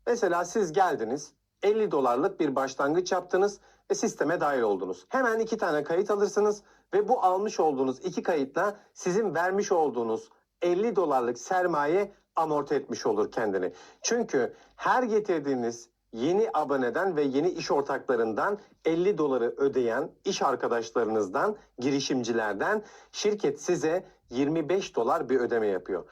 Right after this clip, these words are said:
Dolayısıyla iki kişi de bu elli dolar yapar. Yatırdığınız parayı anında çıkarmış olursunuz. Buradaki ödemeler haftalıktır. Dediğim gibi on derinlikten ödeme alabilirsiniz.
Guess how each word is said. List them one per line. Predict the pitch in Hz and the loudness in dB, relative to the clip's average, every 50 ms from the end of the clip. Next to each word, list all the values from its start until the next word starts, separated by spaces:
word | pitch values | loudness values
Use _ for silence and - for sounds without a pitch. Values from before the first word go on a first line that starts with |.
| - - | -2 0
Dolayısıyla | 127 123 139 147 147 - 196 180 - | 2 2 2 2 2 0 0 0 2
iki | - - 151 - 214 | 0 0 -2 -4 -4
kişi | 208 - 151 - - 123 | -4 -4 -4 -4 -2 0
de | 120 117 104 - | 0 0 2 2
bu | 131 127 - - - | 0 0 0 0 0
elli | 135 120 - 143 - | 0 0 2 0 2
dolar | 185 180 180 185 185 | 2 2 2 2 2
yapar. | 185 185 185 185 196 196 196 196 - - _ _ _ - | 2 0 0 2 2 0 0 0 -4 -16 _ _ _ -4
Yatırdığınız | 160 180 175 202 185 156 160 147 139 131 - | -4 0 2 0 2 2 2 0 0 -2 -2
parayı | - 160 156 147 151 - | -2 0 2 2 2 2
anında | 147 143 143 139 127 117 113 - - | 2 0 0 0 0 -2 -2 -2 -4
çıkarmış | - - - - 120 120 123 127 - 131 | -4 -6 -4 -2 0 0 0 -2 0 0
olursunuz. | 110 104 - - - 156 175 190 185 - - - _ _ _ | 2 2 0 0 0 0 0 0 -2 -4 -14 -20 _ _ _
Buradaki | 139 165 175 143 139 - - - | 0 0 2 2 0 0 0 0
ödemeler | 143 156 143 143 123 117 110 123 147 180 180 - - - - _ _ | 0 2 0 2 0 2 0 2 2 0 -2 -4 -8 -20 -20 _ _
haftalıktır. | - - 147 135 - - 139 113 110 107 - - - - - - - - - _ _ | -2 -2 -2 -2 0 0 0 0 0 -2 -2 -6 -6 -6 -6 -14 -20 -20 -20 _ _
Dediğim | - 175 175 208 214 202 | 0 2 4 4 4 4
gibi | 170 147 123 110 95 - - _ _ _ | 2 2 0 0 -2 -2 -6 _ _ _
on | - 180 202 226 226 | 2 2 4 4 4
derinlikten | 196 208 202 202 208 202 196 196 - 202 175 143 | 2 2 2 2 2 2 0 0 -2 -2 0 0
ödeme | 123 120 123 131 151 170 | 0 0 0 0 2 2
alabilirsiniz. | 185 190 202 190 202 190 208 196 - 208 196 208 202 - | 2 2 2 2 2 0 0 0 2 2 2 2 0 -2